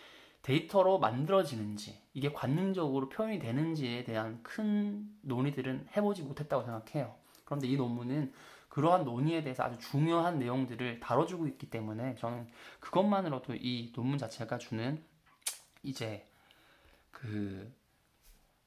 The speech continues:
교훈이 크다라고 생각을 하거든요. 그래서 다시 한번 이제 이 논문에 대해서 한번 아직도 못 읽어보신 분들이 계셨다면 한번 꼭 읽어보시기를 추천을 드리고,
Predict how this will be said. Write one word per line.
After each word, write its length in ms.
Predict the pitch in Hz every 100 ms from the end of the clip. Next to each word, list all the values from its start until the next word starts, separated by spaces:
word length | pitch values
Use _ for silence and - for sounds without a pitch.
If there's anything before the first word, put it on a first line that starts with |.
| _ _ _ _ _ -
교훈이 360 | 127 139 127
크다라고 420 | - 214 226 190
생각을 300 | 127 113 110 135
하거든요. 640 | 180 147 113 101 98 107 _
그래서 560 | - 135 131 143 120 -
다시 380 | - 127 147 160
한번 440 | 131 123 135 170 -
이제 380 | - 110 104 104 _ _ _ _ _ _ -
이 80 | 143
논문에 380 | 127 123 156 156
대해서 440 | 123 113 143 143 -
한번 300 | 127 127 127
아직도 680 | 120 151 - - - 175 165
못 280 | 120 135 196
읽어보신 520 | 233 208 170 160 156
분들이 300 | 131 123 131
계셨다면 520 | 104 120 - 110 107
한번 260 | 117 110 -
꼭 220 | 185 - -
읽어보시기를 1080 | 127 131 160 156 127 - 117 113 127 131 110 _ _
추천을 420 | - - - 185 156
드리고, 560 | 107 107 135 143 -